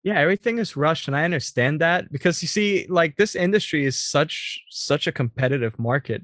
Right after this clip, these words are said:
right? And so if you don't get something out now, everyone's gonna be playing another game. So I get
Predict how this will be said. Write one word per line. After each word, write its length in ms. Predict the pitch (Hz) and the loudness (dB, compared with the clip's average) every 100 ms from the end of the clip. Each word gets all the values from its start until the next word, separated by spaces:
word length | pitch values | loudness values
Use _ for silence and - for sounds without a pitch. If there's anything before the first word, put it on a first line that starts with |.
| - | -4
right? 320 | 117 120 - 127 | -2 0 -2 -4
And 160 | 117 | -4
so 180 | - 120 | 0 2
if 140 | 117 | 2
you 40 | 139 | 0
don't 180 | 151 143 | 0 0
get 180 | 156 - | -2 0
something 380 | 143 131 120 | -2 -2 -4
out 200 | 127 123 | -4 -4
now, 440 | 113 120 156 139 123 | 0 2 4 4 2
everyone's 320 | 123 123 120 | 2 0 -2
gonna 180 | 127 120 | -2 -4
be 60 | |
playing 180 | - 120 | -2 -2
another 240 | 117 113 110 | -2 -2 -2
game. 220 | 143 135 | -2 -2
So 120 | 131 | 0
I 140 | 131 | 0
get 300 | 143 107 113 | 0 0 -2